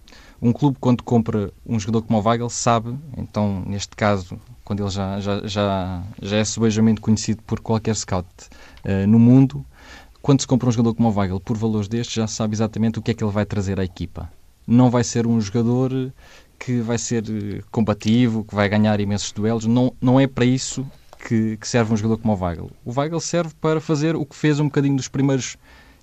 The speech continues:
quinze, vinte minutos da segunda parte, que é conseguir atrair avançados adversários para, através do passe, libertar os jogadores colegas dele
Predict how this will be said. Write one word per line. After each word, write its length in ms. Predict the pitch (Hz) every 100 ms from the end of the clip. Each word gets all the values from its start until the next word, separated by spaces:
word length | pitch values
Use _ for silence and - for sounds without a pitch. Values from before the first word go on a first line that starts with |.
| _
quinze, 360 | 156 165 131 113
vinte 200 | 139 139
minutos 300 | 139 131 -
da 100 | 120
segunda 300 | - 120 117
parte, 420 | 117 123 117 - - - - - -
que 100 | 123
é 40 | 113
conseguir 540 | 123 - 127 110 110 - -
atrair 720 | 110 123 123 127 113 98 90 87 - - - -
avançados 500 | 101 107 107 120 113
adversários 680 | 117 113 123 135 131 135 -
para, 420 | - 131 131 139 - - - - -
através 400 | 110 120 117 120
do 120 | 113
passe, 480 | 110 123 120 - - -
libertar 380 | 113 117 120 127
os 60 | 110
jogadores 360 | 113 120 120 -
colegas 360 | - 117 110
dele 220 | 104 123